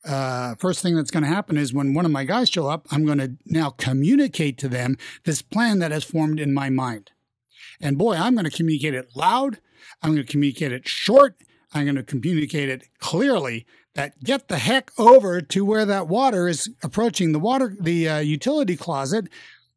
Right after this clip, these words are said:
where the, where the computers are, and stop that flood from getting in there no matter what you gotta do. Now,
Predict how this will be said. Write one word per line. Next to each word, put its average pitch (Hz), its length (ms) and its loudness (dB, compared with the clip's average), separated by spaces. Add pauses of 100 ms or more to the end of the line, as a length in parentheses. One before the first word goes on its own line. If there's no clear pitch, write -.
(220)
where 165 220 0
the, 156 360 -2 (240)
where 170 320 -2
the 151 120 -4
computers 247 520 0
are, 151 320 -4
and 147 220 0
stop 254 480 2
that 214 260 0
flood 202 380 -2
from 160 160 0
getting 196 260 0
in 196 140 2
there 165 160 2
no 156 140 2
matter 151 220 0
what 180 180 -4
you 151 40 -10
gotta 151 200 -4
do. 135 120 -6
Now, 123 200 -6